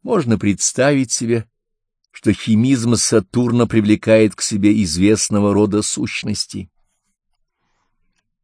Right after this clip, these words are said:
Кто знает, не уготовляется ли кара тем, кто сослужит сатане? Знаете уже давно предание о сатане. Нужно заметить,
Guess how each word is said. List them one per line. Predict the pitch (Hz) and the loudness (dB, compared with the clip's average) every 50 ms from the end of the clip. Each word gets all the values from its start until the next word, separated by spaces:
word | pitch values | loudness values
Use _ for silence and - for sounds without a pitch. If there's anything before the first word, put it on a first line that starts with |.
| _ _ | _ _
Кто | - - _ 240 - - 208 | -20 -10 _ -2 0 0 0
знает, | 156 104 98 85 73 73 71 71 - - - _ _ _ _ _ _ _ _ _ _ _ _ _ _ _ - | 0 0 -2 -2 -2 -4 -8 -12 -14 -18 -20 _ _ _ _ _ _ _ _ _ _ _ _ _ _ _ -8
не | 85 87 92 | -4 -2 -2
уготовляется | 92 92 87 90 - 95 90 85 85 95 107 123 127 127 117 - - - 123 | 0 -2 -2 -2 -2 -2 0 2 2 4 4 4 4 2 0 0 -2 0 2
ли | 107 107 110 | 2 2 2
кара | - - 113 113 117 120 117 113 | 2 2 2 4 4 4 2 0
тем, | 110 - - 113 110 110 | -2 -2 -2 -2 -2 -2
кто | - - - 117 117 113 - _ _ _ _ _ _ _ _ | -4 -4 -2 -2 -2 -2 -4 _ _ _ _ _ _ _ _
сослужит | - - - 113 104 - - - - 104 110 110 87 92 101 - | -8 -2 0 0 0 0 -2 -2 0 0 0 2 2 0 -2 -4
сатане? | - - - - 110 - - 110 104 101 92 82 - _ _ _ _ _ _ _ _ _ _ _ _ _ _ _ _ _ _ | -4 -6 -6 -6 -6 -6 -6 -4 -4 -4 -4 -6 -8 _ _ _ _ _ _ _ _ _ _ _ _ _ _ _ _ _ _
Знаете | - - 92 85 82 85 87 92 101 107 101 - 135 | -16 -12 -8 -4 -2 0 0 2 2 0 0 0 0
уже | 135 139 127 143 160 147 | 0 0 2 0 0 0
давно | 156 160 160 175 185 180 | 0 0 0 0 0 -2
предание | 147 - 180 175 151 180 175 170 170 165 165 160 | -2 -2 -4 -2 0 0 0 0 -2 -2 -2 -2
о | 156 | -4
сатане. | - - 147 - 143 135 131 113 98 - _ _ _ _ _ _ _ _ _ _ _ _ _ _ _ _ _ _ _ _ _ _ _ _ _ _ | -4 -6 -6 -6 -6 -4 -4 -6 -6 -8 _ _ _ _ _ _ _ _ _ _ _ _ _ _ _ _ _ _ _ _ _ _ _ _ _ _
Нужно | _ - 95 101 101 95 87 87 98 98 98 | _ -6 -2 0 0 0 0 0 0 0 0
заметить, | 95 90 95 95 95 101 101 95 - 104 95 92 - - - _ | 0 0 2 2 2 2 2 0 0 0 -2 -2 -2 -8 -14 _